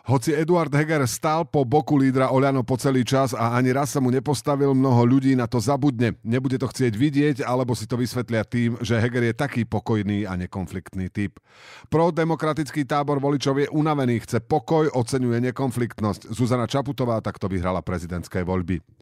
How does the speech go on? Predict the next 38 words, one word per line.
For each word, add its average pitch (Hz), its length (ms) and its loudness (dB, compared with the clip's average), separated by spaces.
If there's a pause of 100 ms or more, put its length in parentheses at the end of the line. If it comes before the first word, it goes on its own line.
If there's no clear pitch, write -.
(380)
Je 120 160 2
tu 139 80 4
veľká 143 400 4
časť 131 160 2
voličov, 143 480 4
ktorí 135 320 2
buď 143 320 0
odišli 120 480 2
z - 80 -
Oľano, 135 480 2
prípadne 127 480 0
opustili 117 560 -2
S 123 240 -2
A 104 240 -4
S, 120 320 0
nemajú 127 560 4
ustálenú 107 560 -2
preferenciu 113 720 0
a - 80 -8
môžu 110 320 0
sa 92 160 -2
rozhodovať 85 480 -2
na 87 160 -4
poslednú 85 480 -4
chvíľu. 92 400 0 (720)
Videli 135 400 0
Mikuláša 127 480 0
Dzurindu, 135 400 2
ktorý 127 320 0
po 147 160 -2
mesiaci 131 400 -2
dopadol 113 400 2
tak, 123 240 -2
že 110 160 2
z 92 80 -2
veľkého 113 400 0
projektu 107 400 -2
spájania 104 640 0